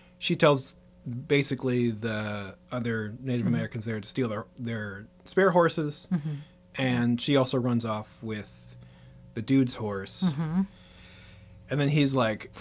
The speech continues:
Speaker 1: "Uh, she, he took my favorite horse."
Speaker 2: Yeah, I
Speaker 1: you
Speaker 2: don't
Speaker 1: know?
Speaker 2: care about my wife, but don't take my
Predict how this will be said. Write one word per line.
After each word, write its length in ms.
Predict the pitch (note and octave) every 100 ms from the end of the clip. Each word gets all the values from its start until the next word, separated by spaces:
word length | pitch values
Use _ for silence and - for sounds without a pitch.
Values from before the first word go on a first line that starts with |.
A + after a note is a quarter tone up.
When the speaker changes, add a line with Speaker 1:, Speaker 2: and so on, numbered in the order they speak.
| - F3
Speaker 1:
"Uh, 540 | F#3 F#3 F3 E3 E3+ -
she, 260 | - - F3 - -
he 120 | F3
took 200 | F#3+ F#3+
my 140 | F#3 F3
favorite 380 | F#3 F3+ F3
horse." 480 | E3+ F3+ F3 E3+ D#3+
Speaker 2:
Yeah, 160 | G#3 G3
I 40 |
Speaker 1:
you 40 | A3
Speaker 2:
don't 140 | B3
Speaker 1:
know? 60 | -
Speaker 2:
care 100 | A#3
about 200 | A3 G#3+
my 120 | G3+
wife, 440 | F#3+ G3 F#3 F3 -
but 120 | F3+
don't 180 | F#3 F3+
take 180 | F#3+ F#3
my 340 | F3+ E3 D#3+